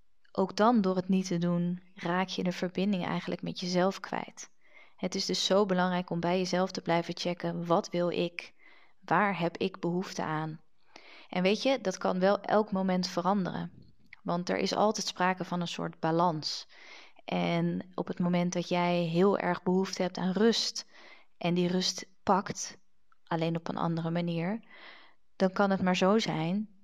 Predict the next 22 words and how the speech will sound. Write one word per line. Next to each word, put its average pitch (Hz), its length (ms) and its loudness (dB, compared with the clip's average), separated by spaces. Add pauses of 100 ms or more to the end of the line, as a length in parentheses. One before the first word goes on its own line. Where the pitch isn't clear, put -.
(160)
dat 185 240 -2
je 190 120 -2
ineens 185 340 2 (240)
toch - 260 2
wel 180 140 2
weer 180 100 2
heel 185 220 2
veel 208 140 -2
zin 214 200 2
hebt 220 160 0
in 226 100 0
gezelligheid. 226 800 -2 (520)
Hoeft 240 300 0
niet, 202 420 -2 (100)
maar 160 100 -4
het 165 100 -8
kan 233 280 4
wel. 170 420 0 (1700)
Wees 196 300 4
dus 190 220 -2
ook 185 160 0
heel, 185 600 2